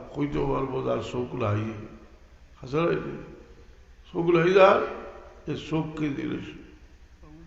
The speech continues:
এর লাগি অন্ধ সাহাবী আইয়া আল্লাহ নবী সাল্লাল্লাহু আলাইহি ওয়াসাল্লাম কইছে, "ইয়া রাসূলুল্লাহ, আমার লাগি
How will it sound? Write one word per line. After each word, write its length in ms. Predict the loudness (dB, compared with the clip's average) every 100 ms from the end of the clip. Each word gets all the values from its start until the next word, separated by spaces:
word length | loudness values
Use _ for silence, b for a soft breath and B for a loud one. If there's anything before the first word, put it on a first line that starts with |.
| -20 -20 -20 -20 -20 -20 -6
এর 120 | 0
লাগি 300 | 2 4 4
অন্ধ 380 | 4 2 4 4
সাহাবী 460 | 4 4 4 4 4
আইয়া 240 | 4 4
আল্লাহ 240 | 4 2
নবী 260 | 2 0 -2
সাল্লাল্লাহু 300 | -4 -4 -2
আলাইহি 200 | -2 -2
ওয়াসাল্লাম 260 | -2 -2 -2
কইছে, 40 |
"ইয়া 80 | -2
রাসূলুল্লাহ, 520 | -4 -8 -8 -8 -8 B B B B B B -8
আমার 280 | 0 2 4
লাগি 180 | 2